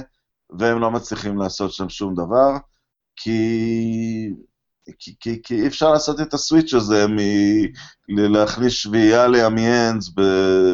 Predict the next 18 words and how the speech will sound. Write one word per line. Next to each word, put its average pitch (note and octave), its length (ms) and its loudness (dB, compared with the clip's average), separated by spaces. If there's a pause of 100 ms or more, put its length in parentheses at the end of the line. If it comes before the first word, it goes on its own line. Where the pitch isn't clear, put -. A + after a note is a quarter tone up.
בסוף F#2 360 -6
השבוע. F2 500 -8 (600)
אה, F2+ 800 2
אתה - 160 -8
יודע, D3 240 4
והכדורגל B2 720 2
ה-, A2 260 4 (1000)
סן D#3 320 -4
ג'רמן D#3 360 0
היא D3 100 -2
מוטציה A2 580 -2
גרועה, F2+ 440 2
כי D2 360 -6 (400)
הכדורגל G#2 600 0
הצרפתי, F#2+ 680 -2
שהוא, F#2+ 420 -2
הוא F2 200 -4
מאוד, F2+ 380 -4